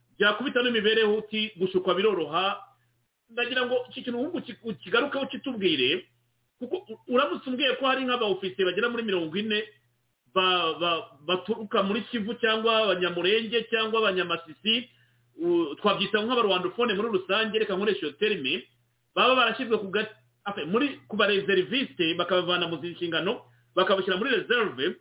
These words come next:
bikaba byatuma yuko bagaragara ko baba barahejwe muri far D C. Ndagira ngo icyo kintu gitangeho umucyo mbere yuko wenda nagaruka ku kindi kibazo.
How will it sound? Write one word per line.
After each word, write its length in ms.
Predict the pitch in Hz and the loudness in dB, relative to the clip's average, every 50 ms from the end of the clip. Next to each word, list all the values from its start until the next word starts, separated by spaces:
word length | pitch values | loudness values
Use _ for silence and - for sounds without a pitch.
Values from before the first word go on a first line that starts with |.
| _ _ _ - | _ _ _ -12
bikaba 340 | 180 180 214 208 226 214 185 | -6 -2 0 2 2 0 0
byatuma 480 | 277 277 269 - - 208 202 214 226 | 0 0 0 -2 -2 -2 0 0 0
yuko 240 | 240 240 - - 233 | 0 -2 -4 -4 -2
bagaragara 480 | 214 202 175 196 214 214 180 185 190 190 | 0 0 2 0 0 2 2 2 2 2
ko 80 | 202 214 | 2 2
baba 220 | 214 208 202 190 | 2 2 2 2
barahejwe 760 | 180 175 165 - 208 190 175 160 139 131 147 170 180 185 - - _ _ _ _ - | 0 0 0 0 2 2 2 0 -2 -2 0 2 2 2 0 -4 _ _ _ _ -4
muri 140 | 196 240 233 | -2 -2 0
far 280 | - 226 208 196 185 165 | 2 2 2 2 0 -2
D 80 | 151 147 - - | -4 -6 -6 -10
C. 120 | 120 - _ _ _ - | -14 -14 _ _ _ -4
Ndagira 240 | 151 196 214 220 220 | 0 0 2 2 2
ngo 80 | 214 | 2
icyo 100 | 196 185 180 208 | 0 -2 -2 -4
kintu 100 | 202 190 190 | -2 -2 -2
gitangeho 420 | 190 - 226 226 226 220 226 214 | 0 2 2 2 4 4 2 2
umucyo 420 | 208 202 202 196 196 - - 208 202 208 202 - - _ _ _ _ | 2 2 0 -2 -4 -2 0 0 0 0 -2 -4 -8 _ _ _ _
mbere 160 | _ 180 180 190 | _ 2 4 4
yuko 180 | 196 196 202 202 | 2 2 2 4
wenda 300 | 196 196 180 165 160 156 | 4 4 4 2 0 0
nagaruka 320 | 156 156 139 165 185 156 | 0 0 -2 -2 -2 -4
ku 40 | 143 | -4
kindi 200 | - 175 156 135 | -4 -4 -4 -4
kibazo. 280 | - 139 147 139 117 | -4 -4 -6 -6 -6